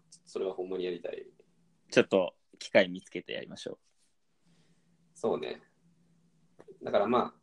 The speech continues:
Speaker 1: やるとしたら、やっぱまあ、フェ-、マイフェイバリットかな。マイベスト、マイベストバトル。
Speaker 2: うん。
Speaker 1: あ、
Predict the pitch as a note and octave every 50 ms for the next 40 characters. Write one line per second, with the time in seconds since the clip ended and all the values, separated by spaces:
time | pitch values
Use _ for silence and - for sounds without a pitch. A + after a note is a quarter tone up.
0 | _ _ - A#2 B2 - - C3+ B2 - - A#2 B2 B2 G#2 F2 - - _ _
1 | _ _ _ _ - _ _ _ _ _ _ - _ _ _ _ - - - -
2 | - _ _ - _ _ _ _ _ _ _ _ _ _ _ _ - D3+ - A2+
3 | A2+ A2+ - - - - - - - - - - - A#2+ C3 D3 D3+ - - F3+
4 | D#3 - - - - - - - - - - - _ - - A#2 C#3 C#3 C#3 D3
5 | C#3+ - - - - - - - - _ _ _ _ _ _ _ _ _ _ _
6 | _ _ _ _ _ _ _ _ _ _ _ _ - - _ _ _ _ _ _
7 | - C3 C#3 D3 C#3+ D3+ D3 - - - C#3 C3 A#2+ - B2+ A#2+ A#2+ G#2+ D#2 D#2
8 | D2+ - - - _ - C3 A2 G2 - - _ _ _ _ _ _ _ _ _
9 | _ _ _ _ _ _ _ C3 A#2 -